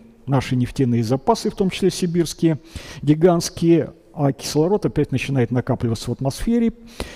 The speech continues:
благодаря чему появляются огромные динозавры, появляются летающие птерозавры гигантские, появляются птицы и появляются млекопитающие с крупными мозгами, все животные, для которых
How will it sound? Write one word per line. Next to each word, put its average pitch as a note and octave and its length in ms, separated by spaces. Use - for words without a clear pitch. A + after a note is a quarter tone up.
благодаря C3 320
чему B2+ 260
появляются A#2+ 600
огромные C3 580
динозавры, D#3 600
появляются B2+ 600
летающие A#2+ 540
птерозавры E3+ 640
гигантские, F3 560
появляются B2+ 560
птицы G3 500
и G#3 160
появляются D3+ 560
млекопитающие C#3 840
с - 60
крупными B2+ 400
мозгами, E3 640
все - 280
животные, C3+ 480
для B2 160
которых D#3+ 480